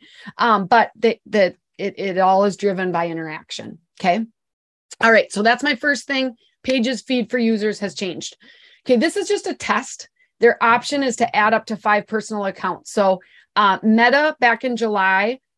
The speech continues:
said to help people tailor their experience based on interests and relationships, they're testing a way for people to have more than one profile tied to a single Facebook account.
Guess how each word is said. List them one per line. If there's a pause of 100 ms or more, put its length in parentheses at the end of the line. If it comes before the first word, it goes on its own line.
said
to
help
people
tailor
their
experience
based
on
interests
and
relationships, (400)
they're
testing
a
way
for
people
to
have
more
than
one
profile (320)
tied
to
a
single
Facebook
account.